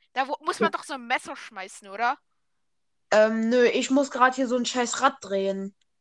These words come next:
Speaker 1: Lol. Also, bei, ma-, da hat sich ein Rad gedreht, da musste mein Freund irgendwie da drau-, irgendwo drauf schießen.
Speaker 2: Okay.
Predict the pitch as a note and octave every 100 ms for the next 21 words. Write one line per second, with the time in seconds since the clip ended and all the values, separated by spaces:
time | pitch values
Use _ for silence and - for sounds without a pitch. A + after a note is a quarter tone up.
0 | _ _ _ _ _ _ _ _ _ _
1 | _ _ _ _ _ _ _ _ _ _
2 | _ G#3+ F#3+ F3 F3 G#3 - A3 - A#3
3 | A#3+ A3+ C4+ C4+ - B3 B3 A#3 A3 G3
4 | G3 - D4+ D#4+ D#4 C#4 C4+ - B3+ _
5 | - - _ A#3 B3 B3+ A#3+ A#3 A3 G#3+
6 | G#3+ G#3+ - B3 A3+ A3+ G#3+ F#3 A3+ -
7 | - G3 G3+ - A3 _ _ _ _ _
8 | _ _ _ - - G3 G#3+